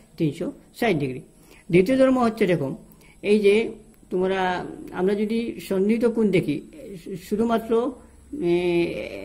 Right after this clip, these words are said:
উপর নিচে সন্নিহিত কোণ দেখবো আমরা, ডানে বামে দেখবো না। সন্নিহিত কোণ, এই উপরের কোণ আছে একশো বিশ ডিগ্রি এদিকে, বাম দিকে, নিচের কোণ আছে সিক্সটি ডিগ্রি, এই দুটো যোগ করলে হবে একশো আশি ডিগ্রি। অর্থাৎ উপর নিচে যদি দেখি, তে বা-, ডা-, বাম দিকের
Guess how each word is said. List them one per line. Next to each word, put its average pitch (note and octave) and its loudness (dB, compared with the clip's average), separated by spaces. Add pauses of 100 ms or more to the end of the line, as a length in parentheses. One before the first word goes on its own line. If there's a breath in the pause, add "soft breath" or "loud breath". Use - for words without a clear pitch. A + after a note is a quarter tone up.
(340)
উপর F#3 2
নিচে A#3 2
সন্নিহিত F3 2
কোণ E3+ 4
দেখবো C#3 -2
আমরা, C#3 -6
ডানে F#3 4
বামে F3+ 2
দেখবো C#3+ -2
না। C3+ -6 (480 loud breath)
সন্নিহিত A3+ 2
কোণ, A3+ 2 (260 loud breath)
এই F#3 2
উপরের A3+ 4
কোণ G#3+ 2
আছে G#3 2
একশো G3 -2
বিশ G#3+ 0
ডিগ্রি G#3+ 0
এদিকে, F#3 2 (280)
বাম D#3+ 2
দিকে, F3 0
নিচের F3+ 0
কোণ G3 -2
আছে F#3+ -2
সিক্সটি F3 -6
ডিগ্রি, D3+ 0 (280 loud breath)
এই F3+ -2
দুটো F#3+ 2
যোগ F3 -2
করলে F3+ 2
হবে F#3+ 0
একশো - -4
আশি D3+ -6
ডিগ্রি। C#3 -4
অর্থাৎ F#3+ -6 (460 loud breath)
উপর F3 2
নিচে G#3+ 2
যদি A3 -2
দেখি, G3 0 (340 loud breath)
তে F#3 0
বা-, D#3 -2
ডা-, D#3+ -2
বাম E3 2
দিকের F#3+ 2